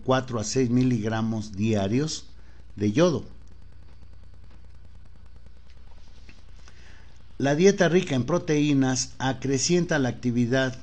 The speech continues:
de la, de las tiroides insuficientes, porque aporta el aminoácido tirosina, a partir del cual se forma la hormona tiroidea.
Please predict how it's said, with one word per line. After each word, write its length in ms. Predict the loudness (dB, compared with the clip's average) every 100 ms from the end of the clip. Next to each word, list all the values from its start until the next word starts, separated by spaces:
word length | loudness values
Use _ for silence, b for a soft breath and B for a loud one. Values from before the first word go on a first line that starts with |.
| -4
de 120 | -2
la, 220 | -2 -4 -8
de 140 | -2 0
las 220 | 0 0
tiroides 580 | 0 4 6 4 2 0
insuficientes, 1080 | -4 -4 -6 -4 2 4 4 0 -8 -10 -12 -14 b b b b b 0
porque 460 | 2 2 2 0 2
aporta 600 | -2 0 0 0 2 2
el 100 | 2
aminoácido 760 | 2 2 2 2 2 2 0 0
tirosina, 800 | -2 -2 0 4 6 6 2 -4 b b b
a 200 | -4 -2
partir 440 | -2 2 2 2
del 160 | 2 -2
cual 420 | 2 2 4 0 -6 B B
se 220 | -2 -2
forma 500 | 0 2 4 4 4
la 140 | 2
hormona 440 | 2 0 0 0 -2
tiroidea. 720 | 0 2 4 4 6 4 2